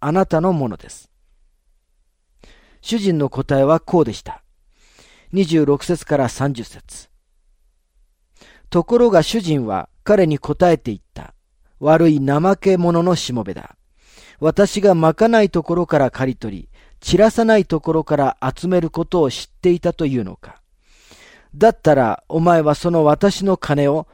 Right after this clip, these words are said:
銀行に預けておくべきだった。そうすれば私は帰ってきた時に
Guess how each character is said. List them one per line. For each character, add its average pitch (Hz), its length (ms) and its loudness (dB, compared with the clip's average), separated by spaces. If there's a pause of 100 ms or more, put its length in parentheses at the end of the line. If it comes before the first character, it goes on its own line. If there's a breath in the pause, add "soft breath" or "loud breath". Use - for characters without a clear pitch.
(220 soft breath)
銀 202 320 -2
行 220 280 0
に 208 180 0
預 160 320 -2
け 202 160 2
て 202 100 0
お 180 160 2
く 151 140 -6
べ 147 100 2
き - 80 -6
だ 110 120 -6
っ - 20 -10 (100)
た。 - 180 -20 (600 soft breath)
そ 220 200 2
う 233 40 4
す - 160 -2
れ 233 100 4
ば 165 140 4
私 151 400 0
は 156 140 0
帰 220 240 0
っ - 40 -2
て - 180 -6
き - 80 -10
た 135 120 -4
時 120 260 -10
に 156 240 -6